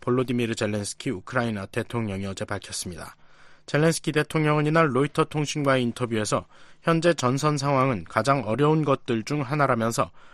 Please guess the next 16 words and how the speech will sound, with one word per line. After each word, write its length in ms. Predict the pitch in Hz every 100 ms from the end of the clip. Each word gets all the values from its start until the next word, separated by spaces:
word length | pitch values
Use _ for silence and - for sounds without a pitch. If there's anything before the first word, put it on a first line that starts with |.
| -
하르키우 460 | - 175 165 180 160
방향으로 540 | 135 135 131 131 143
러시아의 420 | 123 113 143 131
공세가 440 | 120 131 143 135 127
시작됐고 640 | - 131 - 107 - 95 - - -
돈바스에서는 840 | - 127 131 127 - 117 127 143 98
매우 220 | 113 143
강력한 600 | - 110 135 135 - 95 -
파상 400 | 151 147 151 139
공세가 420 | 127 107 104 85
진행 340 | - 127 131 120
중이라고 380 | 104 95 87 82
말했습니다. 680 | 92 90 - - - - - - - - - - -
아울러 440 | 110 127 143 123 -
쿠라호우와 640 | - 160 143 143 123 98 - - - - - - -
포크로우스크, 800 | 160 - 165 151 131 - 107